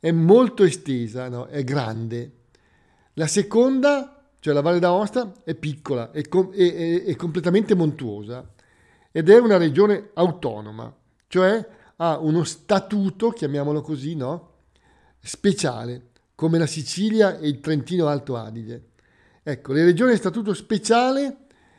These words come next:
hanno in pratica, diciamo, un'autonomia soprattutto fiscale, no?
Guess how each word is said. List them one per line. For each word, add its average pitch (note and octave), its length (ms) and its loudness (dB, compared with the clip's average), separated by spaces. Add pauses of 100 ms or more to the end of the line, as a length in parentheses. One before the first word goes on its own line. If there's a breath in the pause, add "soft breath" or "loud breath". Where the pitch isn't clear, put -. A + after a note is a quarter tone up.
(160 soft breath)
hanno F3 280 0
in G3+ 140 -2
pratica, F3 840 -4 (480)
diciamo, B3+ 380 2
un'autonomia F3+ 1040 2
soprattutto D#3+ 500 -8
fiscale, B2+ 840 -10 (340)
no? D3+ 420 -10